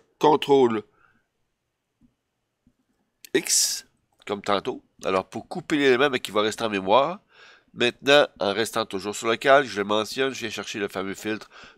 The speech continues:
point de fuite ou, ou vanishing point. Je viens le coller. Et maintenant, je vais faire ma publicité comme sur les murs de,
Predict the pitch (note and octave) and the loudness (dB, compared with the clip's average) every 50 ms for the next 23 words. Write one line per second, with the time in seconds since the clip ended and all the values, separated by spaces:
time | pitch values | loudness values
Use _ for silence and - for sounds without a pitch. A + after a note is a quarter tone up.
0 | _ - - A2+ G#2+ F#2+ A#2 B2 - - _ _ - G2+ - - _ - G2+ G2+ | _ -8 -6 -6 -6 -6 -8 -10 -10 -12 _ _ -10 -10 -10 -12 _ -10 -6 -4
1 | G2+ G#2+ G#2+ - - G#2+ G2 - - C3 C#3 D3+ D#3+ E3 - - _ _ _ _ | -4 -4 -4 -8 -10 -10 -12 -6 -2 -2 0 0 -2 -6 -12 -18 _ _ _ _
2 | _ - F2 F2+ G2+ F2+ F#2 A#2 A2+ G2+ F#2 F2+ - _ - - D3+ C#3+ C3 C3+ | _ -12 -6 -4 -4 -2 -2 -2 0 0 0 0 -2 _ -2 0 2 2 2 2
3 | D3 A3 - _ _ _ _ _ _ _ _ _ _ _ _ _ _ _ _ _ | 0 -4 -8 _ _ _ _ _ _ _ _ _ _ _ _ _ _ _ _ _
4 | _ _ _ _ _ _ _ _ _ _ _ _ _ _ _ _ _ _ _ _ | _ _ _ _ _ _ _ _ _ _ _ _ _ _ _ _ _ _ _ _
5 | _ _ - - - - - - _ _ _ - A#2 A2+ A2 - A#2 C3 B2 A#2 | _ _ -20 -20 -20 -20 -20 -20 _ _ _ -10 -8 -8 -6 -4 -4 -4 -4 -6
6 | - A#2+ A#2 A2 G2+ - - B2+ C3+ C#3+ C#3 B2 - - - C#3+ C#3+ D3 D3 D3 | -6 -6 -6 -6 -6 -6 -10 -14 -10 -6 -4 -4 -4 -4 -2 -2 -2 -2 -2 -2
7 | C#3+ B2+ C3 - B2 A2+ G#2 G#2 G#2+ A#2 B2 C3 B2 G#2 G2 G#2+ A2+ A#2 B2 | -4 -4 -4 -6 -6 -4 -4 -4 -4 -4 -4 -4 -6 -4 -2 0 0 0 -2